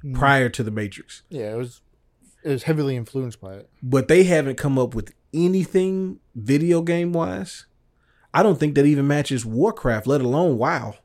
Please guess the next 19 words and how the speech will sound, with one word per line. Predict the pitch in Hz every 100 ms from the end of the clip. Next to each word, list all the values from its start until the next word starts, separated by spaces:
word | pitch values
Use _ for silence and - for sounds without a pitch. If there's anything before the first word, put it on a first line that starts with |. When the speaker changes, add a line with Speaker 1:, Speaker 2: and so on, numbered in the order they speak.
| _
Speaker 2:
Like, | 117
I'm | 117 240
not | 185
even | 143 131
gonna | 123
try | 160 170
to, |
like, | 120 117 110
'cause | 135
nothing | 147 226 156
is | 123
compared | 113 127 127 120 - - - - -
to | 147 135
the | 131
longevity | 127 127 143 147 139 123 143 139 131 127 120
and | 117
consistent | - 110 - 139 127 135 123
Money | 123 127 120
King. | - 127 117 113